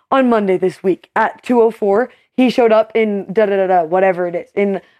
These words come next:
a text from a friend or someone dropping off a treat or whatever it's going to be." Listing that out by the week could be so powerful. But I also just thought how cool it would be if you had a class to pass this out to everyone and say, "Okay,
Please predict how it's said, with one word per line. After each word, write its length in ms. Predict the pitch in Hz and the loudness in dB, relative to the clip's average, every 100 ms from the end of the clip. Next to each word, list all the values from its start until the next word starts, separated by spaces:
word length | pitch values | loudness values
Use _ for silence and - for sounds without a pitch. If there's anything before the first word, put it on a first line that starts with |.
| _ | _
a 100 | 208 | -4
text 340 | 196 233 185 _ | 0 -4 -4 _
from 160 | 202 | -6
a 60 | 202 | -6
friend 300 | - 185 170 | -4 -6 -4
or 160 | 202 190 | -2 -2
someone 320 | - 214 202 | -2 -2 0
dropping 320 | 202 202 202 | 0 -2 -4
off 180 | 190 175 | -6 -8
a 40 | 190 | -16
treat 260 | - 196 | -6 -4
or 60 | 196 | 0
whatever 400 | 214 - 269 214 | 0 0 0 -2
it's 220 | 156 202 | -2 -6
going 240 | - 202 185 | -2 -2 -2
to 120 | - | -6
be." 240 | 175 185 - _ _ - | -6 -8 -8 _ _ 0
Listing 380 | 254 240 254 | 0 0 -2
that 200 | 240 214 | -2 -2
out 200 | 214 214 | -2 -2
by 120 | 180 214 | 0 -2
the 100 | 208 | -2
week 360 | 208 240 _ | -4 -8 _
could 160 | _ 220 | _ -4
be 140 | 214 | -4
so 340 | 185 - 208 190 | -6 -4 -4 -2
powerful. 600 | 190 202 202 - 233 240 _ _ - | -4 -4 -4 -4 -6 -6 _ _ -2
But 120 | 285 | 0
I 80 | 285 | 2
also 280 | 247 247 302 | 0 -2 -6
just 240 | 302 302 | -6 -2
thought 160 | 370 349 | -2 0
how 140 | 320 | -2
cool 260 | - 220 180 | -2 -4 -2
it 40 | |
would 100 | 214 | -4
be 160 | 233 226 | -6 -8
if 100 | 202 | -6
you 120 | 226 | -4
had 100 | 202 | -4
a 60 | |
class 580 | 190 - 170 196 226 _ _ _ _ - | -6 -8 -8 -8 -12 _ _ _ _ -4
to 80 | |
pass 320 | 214 247 240 - | -2 0 -2 -4
this 180 | 320 | -4
out 180 | 220 190 | -2 -2
to 80 | - | 0
everyone 300 | 214 233 254 | -2 0 -2
and 140 | 240 220 | -4 -2
say, 120 | 220 | -2
"Okay, 220 | 226 240 | 0 -2